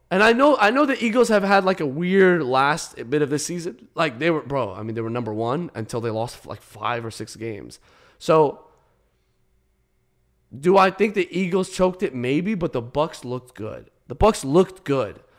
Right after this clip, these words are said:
So, I would take the Bucks on this one. So, this is the first one we have different.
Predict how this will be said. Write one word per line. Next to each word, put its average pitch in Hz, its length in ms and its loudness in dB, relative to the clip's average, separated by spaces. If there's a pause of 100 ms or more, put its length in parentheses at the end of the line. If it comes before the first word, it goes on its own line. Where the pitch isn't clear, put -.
(200)
So, 180 420 4 (300)
I 185 140 8
would 190 160 4
take 175 180 -4
the 165 60 -6
Bucks 131 260 -6
on 107 100 -8
this 101 140 -14
one. 107 80 -12
So, 165 100 -2
this 196 80 0
is 214 60 -4
the 214 80 0
first 202 240 -2
one 180 160 0
we 160 80 0
have 143 180 -2
different. 110 360 -6